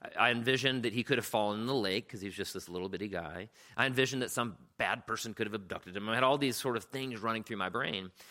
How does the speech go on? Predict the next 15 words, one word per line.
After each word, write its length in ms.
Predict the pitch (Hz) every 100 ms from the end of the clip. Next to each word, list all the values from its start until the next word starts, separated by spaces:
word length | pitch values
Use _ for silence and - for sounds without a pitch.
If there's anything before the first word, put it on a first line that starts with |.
| - -
And 60 | 120
as 80 | 135
I 40 |
ran 300 | 127 139 165
around 240 | 151 135
the 60 | 131
far 220 | - 127
side 180 | 123 127
of 80 | 113
the 40 |
lake 240 | 120 117 -
past 340 | 139 139 -
the 60 | 113
creek 300 | - 196 -
trail, 460 | - 98 95 101